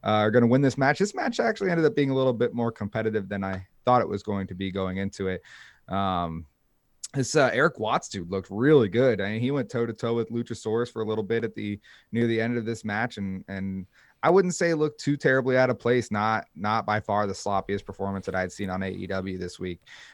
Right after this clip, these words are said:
Um, there was nothing, uh, uh, too crazy about this match. Again, it just, it was really a good match. It shows you how Luchasaurus and Jungle Boy are really, really good tag team together. Um,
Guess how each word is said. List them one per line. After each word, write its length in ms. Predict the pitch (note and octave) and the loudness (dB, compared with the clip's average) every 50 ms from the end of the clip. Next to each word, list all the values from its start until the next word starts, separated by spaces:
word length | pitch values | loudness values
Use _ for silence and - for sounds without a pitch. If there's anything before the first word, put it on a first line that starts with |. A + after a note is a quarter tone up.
| _ _ - | _ _ -8
Um, 160 | F2 F#2 G#2 | -6 -2 2
there 80 | C#3 F3+ | 6 6
was 120 | G3 D#3+ | 6 6
nothing, 420 | F3+ F3+ F3 - E3+ D#3 D3+ D3 C#3+ | 6 2 2 4 2 2 4 4 4
uh, 280 | C3 A#2+ A2+ A2 A2 G2+ - - | 4 4 2 2 0 -4 -8 -8
uh, 80 | - A#2 | -8 -8
too 180 | G#2 - D#3+ D#3 | -4 0 0 0
crazy 320 | - - D3 D3 C3+ C#3+ | 6 6 6 6 6 4
about 200 | C3+ C3+ C3 C3 G#2+ | 4 4 2 2 2
this 140 | C3 - - | -2 -4 -2
match. 380 | B2+ A#2+ A#2+ B2 A#2 - - A2+ - - | -2 0 0 0 -2 -4 -10 -18 -12 -8
Again, 320 | A2+ A2+ G2+ A#2+ A#2 A2+ A#2 | -6 -2 0 0 0 2 0
it 80 | A2 G#2+ | -4 -4
just, 260 | G#2 A#2 A#2 A2 - _ - - - - - - _ _ - | -2 -4 -4 -4 -6 _ -20 -20 -20 -20 -20 -20 _ _ -4
it 20 | A#2 | -2
was 120 | A#2 A2 | 0 4
really 220 | C#3 D#3 D#3 D3+ C#3 | 8 10 12 12 12
a 20 | |
good 160 | B2 C#3+ C3 | 10 8 6
match. 320 | B2+ C3 B2+ B2 B2+ A#2+ - | 6 4 4 2 2 0 -2
It 60 | G#2+ | -4
shows 240 | - C3 B2 A2 A2+ | 0 2 2 4 2
you 60 | A#2 | 2
how 120 | A#2 A2 A2+ | 0 0 0
Luchasaurus 520 | A2+ A#2 A2+ - G#2+ - A#2+ A#2 A2+ A2+ | 0 0 -2 -2 -4 -2 2 2 2 2
and 100 | A2+ G#2 | 0 -2
Jungle 300 | F2+ G#2+ A2 G#2+ G#2 G#2 | -2 -2 -2 -2 -2 -4
Boy 200 | G2+ G#2+ G#2+ G#2 G2+ | -2 0 0 2 2
are 120 | G2 G2 | 2 0
really, 320 | G2+ G#2+ A2 A2 G#2+ G#2+ G#2 | 0 0 0 0 0 0 0
really 240 | G2+ G#2 G#2 G#2 | 0 0 -2 -2
good 220 | G2 F#2 G#2 G2+ - | -4 -4 -6 -8 -4
tag 280 | - A2 G#2 G#2 G2 - | -4 -4 -4 -4 -6 -6
team 180 | - G#2 G2+ | -6 -6 -6
together. 560 | G2 G2+ G2 G2+ G2 G2 G2 F#2+ G2 G2+ G#2 - _ | -6 -6 -6 -4 -4 -2 -4 -4 -4 -6 -8 -12 _
Um, 400 | F2+ F#2 F#2+ F2+ E2+ E2+ E2+ E2 | -10 -10 -8 -8 -8 -10 -10 -14